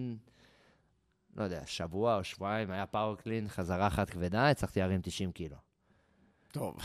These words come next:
Speaker 1: בצורה הכי גרועה שיש,
Speaker 2: טוב,
Speaker 1: אבל
Speaker 2: אבל
Speaker 1: הרמתי תשעים קילו.
Speaker 2: והנה, והנה עוד פעם, מישהו מה-, מההווה ישמע את זה, לא יבין שכשהיה רשום על הלוח אר איקס על פאוור קלין,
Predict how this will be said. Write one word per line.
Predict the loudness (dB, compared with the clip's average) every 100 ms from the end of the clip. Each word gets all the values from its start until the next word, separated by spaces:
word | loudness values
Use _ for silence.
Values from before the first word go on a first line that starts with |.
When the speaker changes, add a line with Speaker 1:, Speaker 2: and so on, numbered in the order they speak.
| 0 2 2 -2 -16 -10 -2
Speaker 1:
בצורה | 0 4 8 8
הכי | 8 6
גרועה | 8 10 10
שיש, | 8 10 10 10 8
Speaker 2:
טוב, | 8 8
Speaker 1:
אבל | 4
Speaker 2:
אבל | 8
Speaker 1:
הרמתי | 8 8 4
תשעים | 4 6 6
קילו. | 8 8 6 2
Speaker 2:
והנה, | 6 6 6 6 8
והנה | 8 10 10
עוד | 10
פעם, | 10 8 8 2
מישהו | 0 0 2
מה-, | 4 6 6 4 4
מההווה | 6 8 8 10 10
ישמע | 10 8 8
את | 8
זה, | 8
לא | 12 12
יבין | 10 8 6 4 -4 -20 -12
שכשהיה | -6 -6 0 4 6
רשום | 6 4 6
על | 6
הלוח | 8 8 8 8 4
אר | 4
איקס | 4 2 0
על | 2
פאוור | 8 8 8
קלין, | 4 6 6